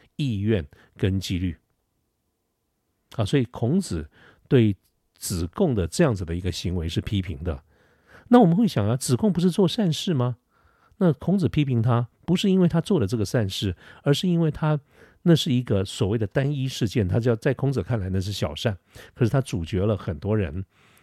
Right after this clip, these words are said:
可能想以此类推的一些做法。啊，那么同时呢，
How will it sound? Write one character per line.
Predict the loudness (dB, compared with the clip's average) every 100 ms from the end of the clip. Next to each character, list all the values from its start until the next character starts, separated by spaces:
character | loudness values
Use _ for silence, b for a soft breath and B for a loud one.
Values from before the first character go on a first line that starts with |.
| b
可 | -4 -2
能 | 0 0
想 | -2 -4
以 | -2 -2
此 | -2 -4
类 | -2
推 | -2 -2 -4 b b b -6
的 | -4
一 | -4
些 | -2 -2
做 | 0 -2
法。 | -4 -14 _ _ _ _ _ _ _ _ _ _ _ _ _ B B B
啊， | 2
那 | 4
么 | 4
同 | 2
时 | 2 0
呢， | -2